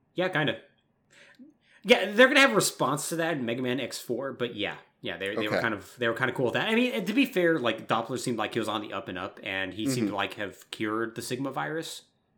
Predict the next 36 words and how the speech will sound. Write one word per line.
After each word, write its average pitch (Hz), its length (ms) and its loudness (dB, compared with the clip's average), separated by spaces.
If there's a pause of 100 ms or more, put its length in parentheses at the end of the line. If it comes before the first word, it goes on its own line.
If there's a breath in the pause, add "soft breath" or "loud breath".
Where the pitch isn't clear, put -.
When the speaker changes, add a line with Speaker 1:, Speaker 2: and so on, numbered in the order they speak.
(160)
Speaker 2:
Why 113 340 4
did 160 200 2
he 165 100 -2
wanna 151 260 2
make 143 240 0
that 143 180 -2
city? 165 460 -4 (960)
Speaker 1:
I, 214 260 4 (100)
I 240 40 8
think 320 480 -2
he 240 220 0
just 247 280 -4
wanted 165 600 0
to 160 260 -2 (140)
have 143 180 -2
a 135 60 -8
convenient 139 440 -4
place 127 200 -4
for 117 80 -8
Reploids 101 480 -8
to - 80 -16
go 101 160 -4
to 113 80 -12
get 113 200 -8
cured? 392 540 -8 (160)
I'm 190 120 -2
not 330 220 -2
really 185 180 -4
sure. 175 440 -8 (440)
Speaker 2:
Okay. 117 280 -2 (440)
Speaker 1:
Yeah. 185 240 -2 (2000 soft breath)
But 165 100 2
yeah, 170 200 2
like, - 260 0 (180)
X 226 220 -2
three 254 320 0